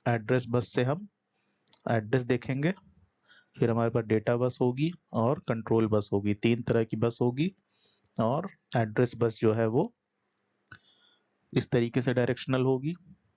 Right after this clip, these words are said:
data बस, रैम के साथ data जाएगा भी, आएगा भी। रोम से केवल data processor पढ़ेगा, तो रोम से data ऐसे ले करके ऐसे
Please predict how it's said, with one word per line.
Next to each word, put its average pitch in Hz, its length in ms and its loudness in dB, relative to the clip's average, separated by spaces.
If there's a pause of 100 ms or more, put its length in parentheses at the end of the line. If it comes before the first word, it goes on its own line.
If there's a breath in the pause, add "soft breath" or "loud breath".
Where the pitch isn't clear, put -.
(580)
data 117 340 2
बस, 131 360 -2 (280)
रैम 120 320 0
के 123 120 -2
साथ 123 180 0
data 117 300 0
जाएगा 123 460 2
भी, 135 160 2
आएगा 117 400 2
भी। 135 200 -4 (600 loud breath)
रोम 127 260 2
से 139 160 -6
केवल 127 320 4
data 120 340 0 (320)
processor 113 420 0
पढ़ेगा, 107 560 -2
तो 107 160 0
रोम 117 260 0
से 180 240 0 (480 loud breath)
data 113 320 2
ऐसे 110 220 -4
ले 120 180 4
करके 160 300 0
ऐसे 156 420 2